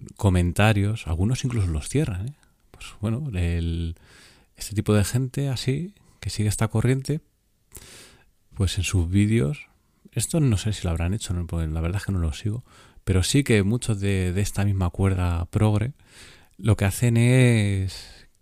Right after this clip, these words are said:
quitar los comentarios mínimo. ¿Por qué? Porque no hay argumento, porque no hay debate, no están abiertos al debate. Ellos ya se creen con, con su superioridad moral,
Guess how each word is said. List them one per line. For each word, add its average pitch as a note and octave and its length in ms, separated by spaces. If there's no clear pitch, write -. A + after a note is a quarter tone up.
quitar G#2 240
los B2+ 120
comentarios A#2 800
mínimo. F2+ 500
¿Por F2+ 180
qué? C#3+ 220
Porque D#2+ 260
no E2+ 80
hay F#2 60
argumento, E2+ 640
porque F2+ 220
no F#2 80
hay F#2+ 80
debate, F2 500
no F#2 80
están F#2 220
abiertos F2 360
al D#2+ 100
debate. E2+ 460
Ellos E2+ 160
ya F2+ 280
se - 120
creen F2 240
con, G2 180
con - 140
su - 200
superioridad E2+ 720
moral, G#2 520